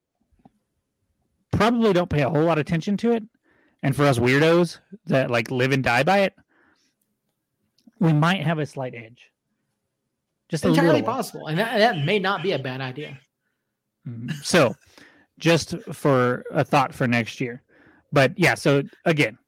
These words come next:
Speaker 1: like you said, congratulations to Orange County. Um,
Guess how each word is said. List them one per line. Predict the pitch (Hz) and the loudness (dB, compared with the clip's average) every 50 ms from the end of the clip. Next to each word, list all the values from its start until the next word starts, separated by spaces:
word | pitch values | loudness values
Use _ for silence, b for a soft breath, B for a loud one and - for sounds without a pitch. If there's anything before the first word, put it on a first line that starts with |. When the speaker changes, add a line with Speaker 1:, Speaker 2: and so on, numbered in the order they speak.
| _ _ - | _ _ -2
Speaker 1:
like | 156 151 147 127 | 2 2 2 2
you | 135 135 | 0 -2
said, | - - 117 117 - | -4 -4 -4 -4 -4
congratulations | - 147 135 151 147 139 143 143 139 143 - 156 139 127 - | -2 0 2 2 2 2 2 2 2 2 0 0 -2 -2 0
to | 135 | 0
Orange | 127 127 120 117 - | 0 0 0 -2 -2
County. | - 143 131 131 131 127 117 - b b b b b b b | -2 0 0 0 0 0 -2 -6 b b b b b b b
Um, | - 131 117 110 110 110 107 110 107 113 - | -2 0 2 2 2 0 -2 -4 -6 -10 -14